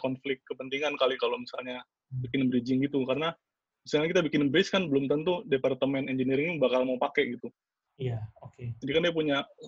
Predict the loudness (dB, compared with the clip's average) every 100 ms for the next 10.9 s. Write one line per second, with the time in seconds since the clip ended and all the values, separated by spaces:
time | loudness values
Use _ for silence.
0 | -16 -2 0 2 0 -2 0 0 0 -4
1 | _ _ -2 2 6 6 4 0 2 4
2 | 4 0 -8 -6 -4 -4 -6 -4 0 0
3 | 0 -2 -2 -2 -4 -8 _ _ _ -6
4 | -2 0 2 2 2 0 0 0 -2 -4
5 | _ _ _ _ _ _ -4 0 0 2
6 | 2 4 4 2 4 4 4 2 2 6
7 | 6 4 -2 _ _ _ -14 -8 -4 0
8 | 2 2 2 -2 -4 -6 -2 2 2 -2
9 | -6 -4 0 0 0 -4 _ _ -4 0
10 | 2 2 0 0 0 0 2 2 2